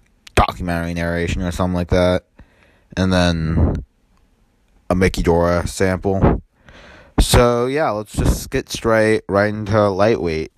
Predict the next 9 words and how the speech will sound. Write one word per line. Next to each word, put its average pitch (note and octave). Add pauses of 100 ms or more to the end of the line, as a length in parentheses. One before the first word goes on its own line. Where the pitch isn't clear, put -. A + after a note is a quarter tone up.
(140)
which F#2
features F#2+
the E2+
Free G#2
Nationals G2
United F#2+
Fellowship F#2+
Choir, F#2+ (480)
uh, F#2